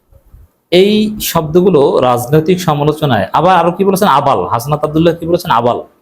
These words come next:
এ-, এটা কিন্তু, আহ, সোশ্যাল মিডিয়া ভাইরাল হয়নি। হাসনাতকে বলেছেন যে আবাল কোথাকার।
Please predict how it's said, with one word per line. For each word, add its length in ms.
এ-, 180
এটা 180
কিন্তু, 400
আহ, 200
সোশ্যাল 320
মিডিয়া 240
ভাইরাল 280
হয়নি। 220
হাসনাতকে 400
বলেছেন 320
যে 80
আবাল 360
কোথাকার। 320